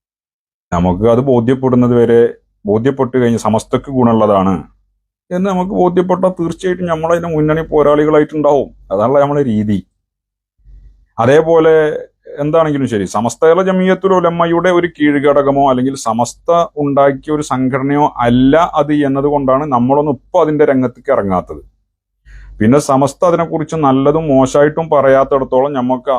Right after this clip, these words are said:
ആ രണ്ട് ഭാഗവും പറയാനും ന്യായമല്ല. പിന്നെ ഇപ്പൊ ചില ആൾക്കാർ ചോദിക്കണം, മുഷാവറ മെമ്പർമാർ പലരും അതിൽ പങ്കെടുക്കുന്നുണ്ടല്ലോ, അവിടുത്തെ മുദരിസ് പങ്കെടുത്തു, ഇവിടുത്തെ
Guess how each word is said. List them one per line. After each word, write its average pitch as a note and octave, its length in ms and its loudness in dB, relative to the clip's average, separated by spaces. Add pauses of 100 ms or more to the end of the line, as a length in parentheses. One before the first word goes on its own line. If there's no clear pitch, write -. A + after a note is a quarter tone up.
(100)
ആ B2+ 80 4
രണ്ട് B2+ 320 0
ഭാഗവും B2 540 0
പറയാനും A2 360 2 (160)
ന്യായമല്ല. F2+ 420 -2 (760)
പിന്നെ C3 200 2
ഇപ്പൊ F3+ 120 -4
ചില F3+ 180 2
ആൾക്കാർ E3+ 360 2
ചോദിക്കണം, D#3 420 -6
മുഷാവറ C#3+ 480 0
മെമ്പർമാർ C#3+ 480 0
പലരും C3 320 2
അതിൽ B2 120 2
പങ്കെടുക്കുന്നുണ്ടല്ലോ, A2+ 920 -2 (100)
അവിടുത്തെ A2+ 280 -4
മുദരിസ് A2 520 -4
പങ്കെടുത്തു, G#2 500 -2
ഇവിടുത്തെ G#2+ 280 -2